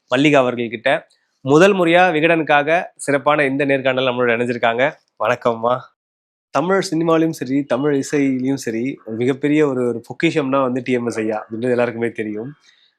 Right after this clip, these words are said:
அ-, அவங்களுக்கு இப்படி ஒரு மகள் இருக்காங்க அப்படின்றதே பல பேருக்கு தெரியாது. இது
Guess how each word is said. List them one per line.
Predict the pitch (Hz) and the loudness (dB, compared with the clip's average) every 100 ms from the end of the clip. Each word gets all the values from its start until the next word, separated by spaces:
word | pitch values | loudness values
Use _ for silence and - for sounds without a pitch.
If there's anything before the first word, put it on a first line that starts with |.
| - | -6
அ-, | 120 | -2
அவங்களுக்கு | 120 156 190 180 | 0 2 2 0
இப்படி | 156 165 | 0 0
ஒரு | 151 | 0
மகள் | 135 175 175 | 0 0 0
இருக்காங்க | 156 151 147 | 0 0 0
அப்படின்றதே | 151 135 147 151 170 | -2 -2 -2 0 2
பல | 139 139 | 2 0
பேருக்கு | 135 135 | -2 -4
தெரியாது. | 123 120 127 120 117 | -2 0 2 2 0
இது | 135 | -6